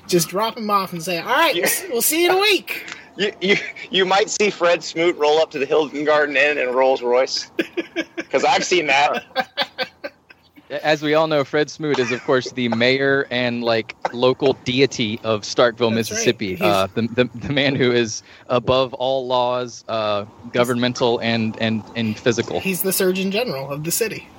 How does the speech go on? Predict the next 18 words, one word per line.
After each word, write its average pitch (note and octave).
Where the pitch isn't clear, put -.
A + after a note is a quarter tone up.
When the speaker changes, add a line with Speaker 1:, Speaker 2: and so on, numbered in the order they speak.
Speaker 3:
I, D#3
I C#3
have C#3+
a B2
question B2
for -
you, A2+
gentlemen. A2
Um, A#2
from B2+
Thomas E3+
Holzerman C3
on A#2
Twitter. B2
I, A#2
I A#2+
think D#3
I'm A2